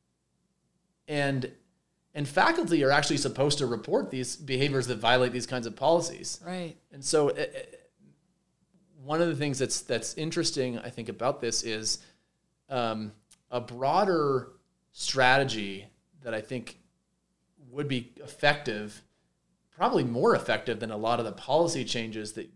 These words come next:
Speaker 1: that you're seeing in certain states, um, at improving the climate is basically to just enforce the rules that already exist.
Speaker 2: That's a great point. And I mean, I talk to students about that a lot. Like, we have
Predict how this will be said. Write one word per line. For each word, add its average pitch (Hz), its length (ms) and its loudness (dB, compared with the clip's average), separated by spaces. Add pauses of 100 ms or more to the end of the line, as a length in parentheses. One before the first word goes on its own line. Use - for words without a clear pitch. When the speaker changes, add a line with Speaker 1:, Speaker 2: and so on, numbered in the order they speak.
Speaker 1:
that 101 180 -12
you're 110 120 -8
seeing 113 300 -6
in 107 100 -10
certain 107 300 -8
states, 110 600 -2 (840)
um, 113 280 -6 (1300)
at 147 180 6
improving 147 540 0
the 127 80 -6
climate 113 640 -6 (420)
is 143 180 -20 (240)
basically 156 500 2
to 131 100 2
just 123 280 -2
enforce 120 680 -8
the 110 120 -8
rules 104 460 -8
that 110 120 -10
already 107 320 -4
exist. - 640 -10 (260)
Speaker 2:
That's 185 180 -4
a 214 60 -2
great 202 280 -4
point. 202 480 -4
And 175 220 -4 (380)
I 196 60 -6
mean, 196 180 -2
I 208 100 4
talk 214 300 0
to 190 240 -4
students 190 380 -2
about 180 260 2
that 180 140 4
a 185 40 2
lot. 214 280 4
Like, 170 160 0
we 226 200 -4
have 190 360 -2